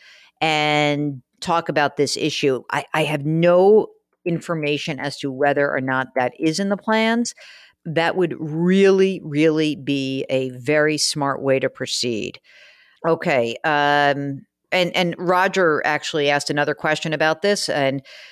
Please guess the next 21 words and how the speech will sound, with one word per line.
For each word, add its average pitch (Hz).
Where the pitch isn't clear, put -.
he 170
also 156
is 139
advocating 143
for 135
an 147
elimination 156
of 135
the 139
required 143
minimum 135
distribution, 190
or 240
at 226
least 240
a 185
delay. 135
And, 160
you 190
know, 208
I, 208